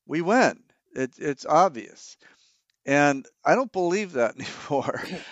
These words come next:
Uh, I think it's all psychology, and, and I, that's probably exaggerated to say all, because you have to have some facts and you have to have some law. Um, but it's, it's trying to figure out what ca-, what can appeal to the jury. And if you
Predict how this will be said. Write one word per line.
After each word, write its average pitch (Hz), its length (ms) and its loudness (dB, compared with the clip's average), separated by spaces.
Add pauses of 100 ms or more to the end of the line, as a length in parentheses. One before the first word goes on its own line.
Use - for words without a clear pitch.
(160)
Uh, 143 540 6 (320)
I 151 180 4
think 214 260 2
it's - 160 -2
all 135 340 0
psychology, 135 920 0 (140)
and, 123 220 -6
and 123 300 -6
I, 117 80 -6
that's 139 260 -2
probably 143 380 2
exaggerated 120 680 0
to 110 60 -12
say 113 260 -2
all, 120 600 -4 (420)
because 123 260 -12
you 123 80 -2
have 135 200 2
to 135 100 -2
have 127 160 0
some 131 260 -4
facts 127 420 4
and 120 120 -14
you 113 60 -12
have 120 200 -6
to 117 80 -6
have 117 180 -4
some 127 280 -6
law. 123 400 -2 (800)
Um, 110 440 -4 (600)
but 143 240 6 (600)
it's, - 520 -4
it's 156 260 -4
trying 190 440 0
to 180 60 -4
figure 170 360 -4
out 156 240 2
what 143 360 -4
ca-, - 160 -10
what 156 220 -6
can 175 160 -8
appeal 151 560 -8
to 156 420 -8
the 151 160 -10
jury. 147 600 -8
And 123 120 -6
if 127 160 -8
you 127 400 -6